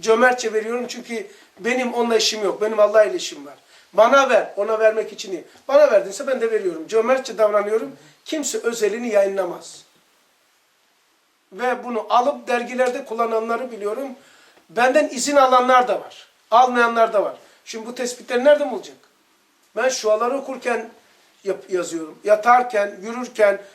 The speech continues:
araba kullanırken, uçakta binerken <clears throat> düşünüyorum.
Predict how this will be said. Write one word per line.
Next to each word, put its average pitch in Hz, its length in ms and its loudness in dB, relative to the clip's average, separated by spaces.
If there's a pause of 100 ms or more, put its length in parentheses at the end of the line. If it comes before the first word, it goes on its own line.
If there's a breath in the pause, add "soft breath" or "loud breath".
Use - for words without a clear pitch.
(160 loud breath)
araba 247 300 2
kullanırken, 247 640 0
uçakta 247 560 0
binerken 240 580 -2 (520 soft breath)
<clears throat> - 360 2
düşünüyorum. 254 680 0